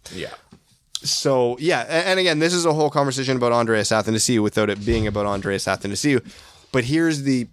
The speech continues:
Speaker 2: problem Andreas Athanasiou presents. He's a one-dimensional player to the letter. It's one hell of a dimension, and he's a really good player, but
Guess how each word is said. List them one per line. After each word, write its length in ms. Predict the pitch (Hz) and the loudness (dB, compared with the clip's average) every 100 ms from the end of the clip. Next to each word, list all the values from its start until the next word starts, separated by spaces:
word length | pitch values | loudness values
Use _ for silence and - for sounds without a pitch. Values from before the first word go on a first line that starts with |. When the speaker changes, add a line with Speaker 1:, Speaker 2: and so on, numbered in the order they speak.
| _ _ - | _ _ -6
Speaker 2:
problem 500 | 147 131 120 113 110 | 0 2 2 0 0
Andreas 400 | 110 110 107 101 | 0 2 0 2
Athanasiou 720 | 98 - 104 101 - 95 - | -2 -2 -6 -4 -2 -4 -4
presents. 760 | - 90 - 92 - - - - - - | -4 -4 -4 -6 -6 -8 -8 -8 -20 -14
He's 320 | - 117 113 - | 0 0 0 -2
a 140 | 113 | -2
one-dimensional 1600 | 104 98 107 113 110 113 120 - _ - 107 104 104 98 110 104 | -2 -6 0 2 2 2 0 -6 _ -2 0 2 2 0 2 2
player 500 | 98 - 101 95 95 | 0 -6 -2 0 0
to 300 | 92 - 113 101 | -2 -8 -6 -4
the 120 | 92 | -4
letter. 420 | 92 92 85 78 - - _ _ _ - | 0 -2 -2 -6 -14 -20 _ _ _ 0
It's 200 | 165 147 | 0 2
one 280 | 123 190 170 | 0 2 2
hell 500 | - - 156 160 196 | 0 -4 -2 0 2
of 120 | 185 | 2
a 20 | |
dimension, 520 | 175 156 147 - 143 | 2 2 0 0 0
and 160 | 123 113 | 0 0
he's 160 | 110 110 | 0 0
a 60 | |
really 480 | 104 110 131 143 143 | 0 2 2 2 2
good 200 | 131 123 | 0 -4
player, 340 | - 120 135 147 - - _ _ | 0 2 2 -2 -16 -20 _ _
but 260 | 120 110 | 0 0